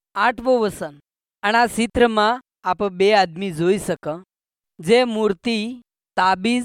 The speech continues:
બાળી રે જાહી. વે શેતાનની પૂજાપાઠ કરતા હતા, પણ અબાર વે પ્રભુ ઈસુ મસીહ માટે વિશ્વાસ કરે.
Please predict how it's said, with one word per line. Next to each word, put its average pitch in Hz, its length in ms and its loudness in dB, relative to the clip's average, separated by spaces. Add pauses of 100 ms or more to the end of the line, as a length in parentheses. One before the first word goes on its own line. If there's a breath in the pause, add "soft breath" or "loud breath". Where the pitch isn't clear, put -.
(120)
બાળી 185 340 0
રે 214 160 2
જાહી. 143 420 -6 (420)
વે 240 180 4
શેતાનની 247 560 0
પૂજાપાઠ 220 600 2
કરતા 208 380 2
હતા, 196 180 0
પણ 185 200 -4
અબાર 185 480 2 (580)
વે 240 160 4
પ્રભુ 226 340 0
ઈસુ 247 280 -2
મસીહ 247 300 -2
માટે 226 280 2
વિશ્વાસ 202 520 0
કરે. 156 400 -6